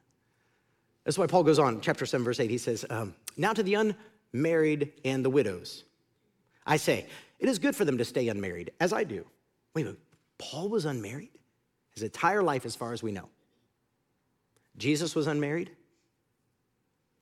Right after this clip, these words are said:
As far as we know, um, you know, Ruth had been, uh, her husband passed.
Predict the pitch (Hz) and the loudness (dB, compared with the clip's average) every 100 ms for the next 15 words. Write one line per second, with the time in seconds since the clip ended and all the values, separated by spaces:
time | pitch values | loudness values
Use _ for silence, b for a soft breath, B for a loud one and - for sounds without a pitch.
0 | _ _ _ _ _ _ _ _ _ _ | _ _ _ _ _ _ _ _ _ _
1 | - - - - 185 190 165 160 160 147 | 0 2 2 6 8 8 6 6 6 6
2 | 151 202 202 - 151 120 104 90 _ _ | 6 6 2 -6 -8 -4 -4 -8 _ _
3 | 156 143 113 170 202 - 143 139 131 120 | 2 2 6 6 6 0 -2 0 0 -2
4 | 139 113 107 - 123 101 120 117 107 101 | -8 -14 -14 -6 -4 -2 -2 -2 -8 -10
5 | - 117 127 165 - | -8 -6 -4 -8 -16